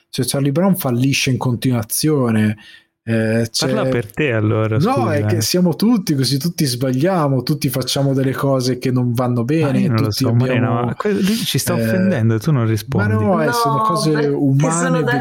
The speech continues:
Speaker 1: bellissime,
Speaker 3: È uno
Speaker 1: perché tutti
Speaker 3: sfigatello.
Speaker 1: abbiamo... è sfigato, abbiamo insicurezze, lui ha sto kite che prova a far volare, non ci riesce mai, però continua a
Speaker 2: <laughs>
Speaker 1: provarci.
Speaker 2: Si chiama Aquilone.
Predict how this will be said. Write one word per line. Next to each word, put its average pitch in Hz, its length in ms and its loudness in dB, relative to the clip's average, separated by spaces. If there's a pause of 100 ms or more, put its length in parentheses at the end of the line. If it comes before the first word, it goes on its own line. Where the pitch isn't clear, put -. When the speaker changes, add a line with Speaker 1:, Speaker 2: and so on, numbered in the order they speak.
Speaker 1:
bellissime, 151 680 0 (380)
Speaker 3:
È 214 100 -2
uno 208 120 0
Speaker 1:
perché 233 120 0
tutti - 20 -2 (220)
Speaker 3:
sfigatello. 139 540 0 (100)
Speaker 1:
abbiamo... 131 220 0
è 147 160 0
sfigato, 143 1000 0
abbiamo 135 320 0
insicurezze, 139 800 0
lui 151 160 2
ha 127 60 0
sto - 300 -4
kite 143 680 0
che 123 140 -4
prova 143 260 0
a 131 40 -2
far 139 240 -2
volare, 139 400 0
non 123 200 0
ci - 160 -4
riesce 135 400 0
mai, 170 220 2
però 147 260 -2
continua 139 580 0
a 127 80 -4
Speaker 2:
<laughs> - 20 -
Speaker 1:
provarci. 123 520 0
Speaker 2:
Si - 140 -2
chiama 135 280 0
Aquilone. 127 840 0